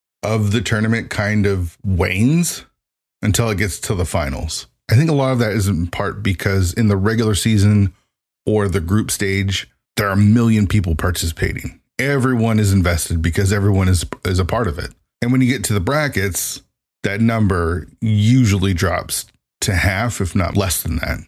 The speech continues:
In the league playoffs, there's still a ton of people playing because it's teams of three. So it does feel like people are a little bit more involved. Maybe that's just my perspective. I'm not sure.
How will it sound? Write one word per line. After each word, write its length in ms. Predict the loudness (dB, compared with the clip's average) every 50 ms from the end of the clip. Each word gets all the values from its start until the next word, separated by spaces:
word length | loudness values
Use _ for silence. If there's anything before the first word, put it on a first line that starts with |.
| _ _ _ _ _ _ _ _ _ -2
In 100 | 0 0
the 80 | 2
league 380 | 2 0 0 0 0 -2 -2 0
playoffs, 840 | 0 0 0 0 0 -2 -2 -2 -2 -2 -4 -6 -8 -8 -10 -14 -16 _ _ _ _ _ _ -4
there's 240 | -4 -2 -2 -2 -4
still 340 | -4 -2 -2 0 0 0
a 80 | -2 -2
ton 460 | -4 -6 -6 -2 0 0 0 2 2
of 120 | 0 0 0
people 340 | -2 -4 -2 -2 -4 -4
playing 520 | -2 -2 -2 -2 0 0 0 0 0 0 0
because 380 | 0 0 0 0 0 0 0
it's 160 | -2 -2 -4 -2
teams 280 | 0 0 2 2 2
of 120 | 2 0 0
three. 380 | 0 -2 -2 -2 -2 -4 -6 -8 _ _ _ -10
So 140 | -6 -4 -4
it 40 | -2
does 240 | -2 -2 0 0 0
feel 140 | 0 0 0
like 160 | 0 0 0
people 240 | 0 0 2 2 0
are 100 | 0 0
a 60 | 0
little 180 | 0 2 2
bit 80 | 0 2
more 220 | 2 2 2 2
involved. 420 | 2 2 0 0 0 -2 -4 -6 -8 _ _ 2
Maybe 340 | 4 4 4 4 4 2
that's 220 | 2 2 2 0 0
just 200 | -2 -2 -2 -2
my 120 | -2 0
perspective. 560 | 0 0 0 0 0 -2 -2 0 0 -2 -2 -4 -4
I'm 260 | -6 -6 -4 -2 -2
not 180 | -2 -2 -2 -4
sure. 320 | -2 -4 -4 -4 -6 -10